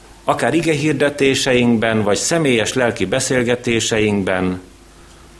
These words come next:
a szolgálatunkból hiányzik az átütő erő. Az ajkunk, amikor Jézus Krisztusról bizonyságot kellene tennünk,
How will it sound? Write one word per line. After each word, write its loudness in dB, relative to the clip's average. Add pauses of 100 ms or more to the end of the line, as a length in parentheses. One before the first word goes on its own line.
(180)
a 0
szolgálatunkból 0 (440)
hiányzik 0 (340)
az -4
átütő -4
erő. -8 (1300)
Az 0
ajkunk, 2 (760)
amikor 2
Jézus 2
Krisztusról -2 (760)
bizonyságot 0
kellene -2
tennünk, -2